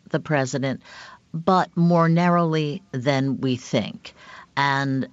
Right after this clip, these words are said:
justice will have been served all the way around. Future presidents will have been warned that you cannot abuse power in the way that this president has, and yet we will leave the final decision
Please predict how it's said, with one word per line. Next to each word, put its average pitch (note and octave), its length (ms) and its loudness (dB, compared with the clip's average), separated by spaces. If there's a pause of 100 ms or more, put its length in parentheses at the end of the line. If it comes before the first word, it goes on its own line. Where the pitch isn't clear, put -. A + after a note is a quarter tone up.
justice E3 520 -2
will D3+ 180 0
have C3 140 -4
been C3+ 160 0
served D3 540 0 (340)
all D3 160 2
the C3+ 100 -2
way C3+ 220 4
around. A#2+ 600 -2 (160)
Future G3 500 0
presidents D3 560 -2
will C#3 180 0
have C3 140 -2
been A#2+ 200 0
warned E3 420 2 (320)
that C#3 320 2
you C#3 180 -4
cannot D#3+ 680 2 (340)
abuse C#3 460 2
power D#3+ 460 0
in C3+ 180 -2
the B2+ 60 0
way C3 260 0
that B2+ 240 -2
this A#2 160 -4
president A#2+ 520 -2
has, D3+ 500 0 (420)
and D3+ 400 0 (100)
yet D3 400 0
we D3 240 0
will C#3 180 0
leave E3 300 2
the C#3+ 100 0
final F3 680 2
decision C3+ 680 -2